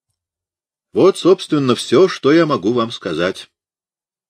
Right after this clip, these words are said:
Немного, правда? Да, почти совсем. Остальное узнаете позднее, по официальным каналам.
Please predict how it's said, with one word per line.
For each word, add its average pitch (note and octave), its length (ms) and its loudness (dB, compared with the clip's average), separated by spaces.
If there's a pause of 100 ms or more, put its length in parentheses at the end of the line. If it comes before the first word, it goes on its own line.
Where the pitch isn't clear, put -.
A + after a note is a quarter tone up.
(500)
Немного, F3 460 0
правда? D3 440 -4 (1900)
Да, E2+ 320 -8
почти - 400 -8
совсем. G2 600 -2 (1000)
Остальное C#3+ 540 4
узнаете D3+ 520 0
позднее, F#2 480 -4
по G2 180 -2
официальным C#3+ 540 -2
каналам. F#2 480 -2